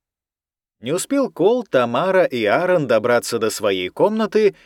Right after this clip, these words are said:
и в изнеможении упасть на диваны и стулья, как явился Алекс Страйк с едой из столовой.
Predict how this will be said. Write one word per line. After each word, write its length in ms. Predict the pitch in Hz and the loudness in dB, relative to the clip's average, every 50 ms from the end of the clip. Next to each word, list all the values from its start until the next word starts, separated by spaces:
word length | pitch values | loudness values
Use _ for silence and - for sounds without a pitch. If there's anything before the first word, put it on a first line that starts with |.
| _ _ - | _ _ -2
и 160 | 135 147 143 | 0 0 2
в 160 | 135 131 160 | 2 2 0
изнеможении 720 | 151 151 156 160 160 170 175 147 147 156 147 123 113 110 113 | 0 -2 -4 -4 -2 -2 -2 0 2 2 2 2 0 -2 -4
упасть 420 | 120 107 - 123 117 110 - - | -4 0 2 2 2 0 -2 -4
на 140 | 113 110 104 | -6 -6 -4
диваны 480 | 95 113 110 117 151 160 147 143 131 | -4 -2 0 0 0 0 -2 -4 -4
и 200 | 120 - 107 107 101 | -6 -6 -8 -8 -8
стулья, 640 | - - - - 240 254 226 190 220 220 208 - - _ _ _ _ _ | -8 -8 -6 -4 -4 -4 -2 0 0 0 0 -2 -4 _ _ _ _ _
как 240 | - 226 254 233 - | -4 -4 -4 -4 -2
явился 580 | 175 190 180 175 214 240 226 - - 202 190 - | 0 0 0 0 0 -2 -4 0 0 -2 -2 -2
Алекс 480 | - 123 143 170 170 170 165 160 - - | -4 -4 -4 -2 -2 -4 -4 -4 -8 -10
Страйк 440 | - - 196 202 214 185 131 107 - | -8 -6 -2 2 2 2 2 0 -4
с 140 | - - - | -8 -6 -2
едой 320 | 123 127 117 120 117 113 | -2 0 0 0 -2 -2
из 100 | 110 - | -4 -6
столовой. 600 | - - 151 165 170 160 117 95 82 78 71 - | -4 -2 -2 0 2 2 0 0 -2 -6 -14 -20